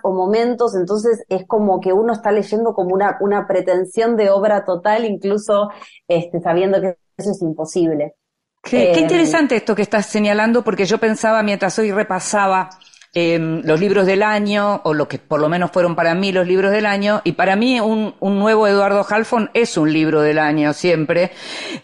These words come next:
Speaker 2: y es otro de, justamente es otra de las personas que tiene un proyecto de obra y en donde cada uno de sus libros dialoga con el otro, ¿no?
Speaker 1: Sí.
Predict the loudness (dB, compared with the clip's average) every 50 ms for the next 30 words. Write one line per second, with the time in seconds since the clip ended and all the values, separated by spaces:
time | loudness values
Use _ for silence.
0 | _ -4 0 2 4 4 2 2 2 0 0 0 2 2 2 2 2 2 0 -2
1 | -2 0 -2 -2 0 0 0 0 0 0 0 0 0 0 0 2 2 2 2 2
2 | 0 -2 -2 -4 -2 0 0 0 0 0 0 0 2 2 2 2 2 2 2 2
3 | 2 2 0 0 0 2 2 4 4 4 4 2 2 2 2 2 2 2 0 0
4 | 0 0 0 0 0 2 2 4 4 4 2 2 2 2 2 2 0 0 2 2
5 | 2 2 2 0 2 2 2 2 2 0 0 -2 0 0 0 0 0 -2 -2 -2
6 | -2 -2 -4 -4 -4 -4 -4 -4